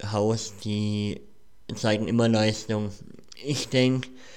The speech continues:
das wird ein verdammt knappes Spiel. Ich könnte mir sogar vorstellen, dass es nach Hin- und Rückspiel in die Verlängerung geht.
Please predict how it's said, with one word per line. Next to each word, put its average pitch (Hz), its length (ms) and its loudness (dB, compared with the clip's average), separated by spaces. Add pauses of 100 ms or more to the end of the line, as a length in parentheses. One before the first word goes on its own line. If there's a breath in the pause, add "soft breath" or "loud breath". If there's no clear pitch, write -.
(160 loud breath)
das 117 160 -2
wird 117 120 4
ein 107 80 0
verdammt 120 600 -4
knappes 127 380 -2
Spiel. 139 460 -2
Ich - 200 -8
könnte - 180 0
mir 113 80 -2
sogar 117 300 0
vorstellen, 117 460 -2
dass 113 120 -2
es 113 140 -4
nach 107 160 -2
Hin- 117 160 0
und 113 80 2
Rückspiel 117 360 0
in 117 80 2
die 110 60 0
Verlängerung 120 580 2
geht. 139 240 -4